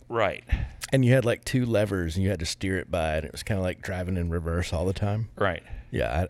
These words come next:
Speaker 2: I, I didn't like 'em.
Speaker 1: Uh, apparently they still make 'em, but it just, you know, the classic ones were, yeah, you had two hand-, two
Speaker 2: Yeah.
Speaker 1: handles, so you steered with it. It was
Speaker 2: Uh-huh.
Speaker 1: more like an <laughs> elliptical,
Speaker 2: <laughs>
Speaker 1: a reclining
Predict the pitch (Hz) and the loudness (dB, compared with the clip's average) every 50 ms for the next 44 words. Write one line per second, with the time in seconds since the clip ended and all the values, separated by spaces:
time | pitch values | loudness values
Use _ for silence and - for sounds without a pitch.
0 | - 95 101 95 92 85 82 65 55 71 76 - - - - - - _ - - | -2 -2 -2 -2 -2 -4 -4 -4 -4 -4 -6 -6 -12 -16 -18 -20 -20 _ -12 -10
1 | 151 135 143 - - - 349 240 143 117 117 107 92 - - 87 82 85 87 107 | -8 -8 -8 -8 -8 -8 -8 -8 -4 -2 2 2 2 2 2 0 -2 -2 -2 -2
2 | 120 110 - 85 85 85 80 90 87 - - - - - - - 135 - - - | -2 -2 -4 -6 -6 -4 -2 -2 -2 -4 -6 -10 -14 -10 -8 -8 -8 -8 -8 -8
3 | 123 98 87 104 - - - 113 113 107 - - - - 87 87 85 82 - - | -8 -6 -6 -6 -6 -4 -2 -2 0 0 0 -2 -4 -6 -10 -12 -12 -10 -10 -8
4 | 85 85 85 87 - - - - - - - - - - - 95 87 80 76 - | -8 -8 -8 -10 -12 -18 -20 -20 -20 -20 -20 -20 -20 -10 -6 -4 -4 -4 -4 -8
5 | - 95 107 98 101 110 101 101 - - - - - - - - - - - - | -10 -10 -8 -2 -2 0 -2 -2 -6 -12 -20 -20 -20 -20 -20 -18 -18 -18 -20 -20
6 | - - - - - - 147 143 139 139 131 117 117 104 - - - - 147 147 | -20 -16 2 4 6 6 6 6 4 2 2 0 -2 -4 -2 2 4 4 4 4
7 | 147 139 123 - - 127 135 165 175 - - 127 113 104 104 101 95 92 90 95 | 0 -2 -6 -10 -8 -6 -4 -4 -4 -6 -6 -6 -6 -4 -6 -6 -6 -8 -8 -8
8 | 95 90 - - - - - - - - - - - - - - - - - - | -8 -6 -8 -8 -8 -10 -14 -20 -20 -20 -20 -20 -20 -20 -20 -20 -12 -8 -6 -2
9 | - 107 101 104 101 98 98 101 92 95 98 95 - - - - - - 113 107 | 0 0 0 0 0 -2 -2 -4 -6 -4 2 4 4 4 4 0 -4 -4 -2 -2
10 | 110 110 110 110 107 - - 107 101 95 98 95 92 92 - - - 123 110 101 | -2 -2 -2 -4 -6 -4 -2 -2 -2 0 -2 -2 -2 -4 -6 -8 -6 -2 0 0
11 | - - 95 - 131 143 147 139 127 113 - - 104 110 - - 202 139 - - | 0 2 0 2 2 2 4 4 2 2 0 0 -4 -4 -4 -4 -4 -4 -6 -6
12 | - - - 120 - - 113 92 90 92 - - - 156 147 160 - - - - | 2 2 2 2 4 0 -4 -2 -4 -6 -10 -10 -2 4 6 6 6 6 2 2
13 | 135 135 135 - - - - 143 139 147 156 160 160 160 160 156 147 143 131 | 4 4 4 4 0 -2 -2 -2 0 0 0 0 0 0 -2 -2 -4 -4 -6